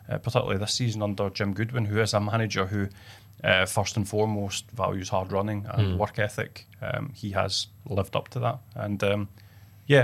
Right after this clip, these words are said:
Speaker 1: I, I thought he was, I, I thought he was good. Tony Watt's biggest problem, as we said last week, is I think his best position is playing as a number nine, and he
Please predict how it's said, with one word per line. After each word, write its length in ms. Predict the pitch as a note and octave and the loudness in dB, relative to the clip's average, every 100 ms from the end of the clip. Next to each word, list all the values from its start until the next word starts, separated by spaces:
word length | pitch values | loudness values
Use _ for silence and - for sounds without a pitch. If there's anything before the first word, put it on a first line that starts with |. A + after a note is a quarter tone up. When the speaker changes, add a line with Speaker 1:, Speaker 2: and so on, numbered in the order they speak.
| A#2+ | 8
Speaker 1:
I, 260 | B2 - | 6 4
I 20 | A#2+ | 2
thought 220 | C#3 A2+ | 0 0
he 60 | G#2 | 0
was, 220 | G2+ - A2 | -2 -4 -2
I, 160 | - | 0
I 20 | A2+ | 2
thought 120 | B2 | 2
he 60 | |
was 100 | A2+ | 0
good. 240 | - C3+ C3 | 2 0 0
Tony 180 | D#3+ D#3 | 0 0
Watt's 200 | B2+ G#2 | 0 0
biggest 300 | A#2 G#2+ - | -2 -4 2
problem, 300 | B2+ B2+ A2+ | 2 2 -2
as 260 | G#2+ A#2 - - | -2 -4 -12 -6
we 80 | A#2 | -4
said 200 | - G#2 | -2 2
last 240 | G#2+ - | 2 0
week, 120 | B2 A2 | -2 0
is 160 | G2 - - - - | -2 -4 -20 -20 -6
I 40 | |
think 120 | A#2+ | -2
his 100 | G#2+ | 0
best 240 | G2+ G#2+ - | 2 0 0
position 340 | G#2 G#2 G#2 | -2 -2 -2
is 280 | G#2 G2+ - - - | -2 -4 -10 -14 -2
playing 240 | G#2+ G#2+ | 2 2
as 120 | G2+ | 2
a 60 | G2+ | 0
number 240 | G2 G2 | -2 0
nine, 340 | A2 C3+ B2+ A2+ | 2 4 4 2
and 480 | G2+ G2 G2 G2 - - - - - | 2 2 2 -2 -6 -12 -20 -18 -10
he 400 | - - G#2 | -8 -4 -4